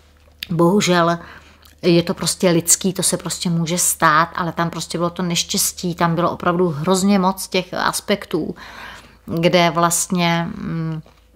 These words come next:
bylo těžký Jirkovi ty, mm, kšandy, eh, vlastně my jsme mu je mohli stáhnout, ale nevím, co nás to napadlo. On je měl vlastně,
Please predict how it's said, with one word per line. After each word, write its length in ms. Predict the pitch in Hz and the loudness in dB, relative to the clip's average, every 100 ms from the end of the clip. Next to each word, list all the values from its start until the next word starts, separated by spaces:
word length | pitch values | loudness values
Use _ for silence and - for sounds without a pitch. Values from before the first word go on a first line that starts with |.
| _ - _ _ _ - | _ -20 _ _ _ -2
bylo 220 | 165 165 | 2 4
těžký 600 | 165 - 190 - - 180 | 2 2 2 2 0 -2
Jirkovi 420 | 165 175 175 165 165 | 0 0 -2 -4 -4
ty, 240 | - 170 | -6 -6
mm, 380 | 175 - 170 160 147 | -6 -6 -6 -6 -6
kšandy, 520 | - - 175 180 175 175 - - - - _ | 0 2 2 2 2 0 -10 -20 -20 -20 _
eh, 60 | 147 160 156 | -8 -8 -6
vlastně 280 | 170 - 185 | -4 -2 0
my 100 | 175 | 0
jsme 180 | - 180 | 0 0
mu 120 | 175 | 2
je 80 | 180 | 2
mohli 280 | 175 180 | 2 2
stáhnout, 800 | 190 - 175 196 226 196 160 156 | 0 2 4 4 4 4 2 -6
ale 160 | 160 165 | -8 -6
nevím, 220 | 165 170 | -4 -4
co 120 | 170 | -4
nás 240 | 165 170 - | -4 -4 -4
to 120 | 151 | -6
napadlo. 720 | 147 - 202 190 190 180 196 - - | -6 0 2 4 4 2 0 -12 -12
On 160 | - 175 | -2 0
je 100 | 170 | 0
měl 260 | 170 165 165 | 0 -2 -4
vlastně, 540 | 165 - 175 165 160 | -6 -6 -4 -4 -6